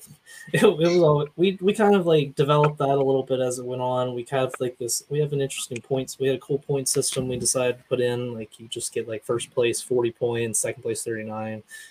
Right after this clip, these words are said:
go down there. And the, really the big thing with our fantasy thing, it's a redraft. So we'll have a team, we'll draft a team, have them for three races, then redraft, three races, redraft, three races, and then whoever has, like, the most points there, that's how we seed our playoffs.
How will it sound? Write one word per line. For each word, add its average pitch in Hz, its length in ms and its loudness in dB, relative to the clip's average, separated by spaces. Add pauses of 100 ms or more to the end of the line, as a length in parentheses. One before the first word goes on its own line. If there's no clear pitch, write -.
(160)
go 123 100 0
down 117 280 -2
there. 113 380 -4 (500)
And 123 400 -2
the, 147 80 0
really 190 240 8
the 156 80 2
big 139 260 2
thing 135 200 0
with 120 140 -6
our 113 120 -4
fantasy 127 360 -2
thing, 120 160 -6
it's 113 120 -6
a 110 60 -4
redraft. 127 680 0
So 110 600 -6
we'll 117 140 -2
have 120 300 -4
a 113 60 -6
team, 127 500 0
we'll 117 100 -2
draft 120 380 0
a - 40 -8
team, 123 520 -2 (480)
have 127 160 2
them 127 100 -4
for 127 120 -4
three 131 240 2
races, 120 800 2
then 113 140 -6
redraft, 117 640 0
three 123 160 -2
races, 113 440 0
redraft, 110 500 -6
three 120 140 -4
races, 113 480 -2
and 110 100 -6
then 110 100 -8
whoever 127 280 4
has, 123 360 2
like, 117 160 -2
the 117 80 -10
most 120 300 -2
points 127 420 -2
there, 117 500 2
that's 110 180 -6
how 117 140 -4
we 110 180 -8
seed 120 300 -2
our 104 100 -6
playoffs. 110 580 -6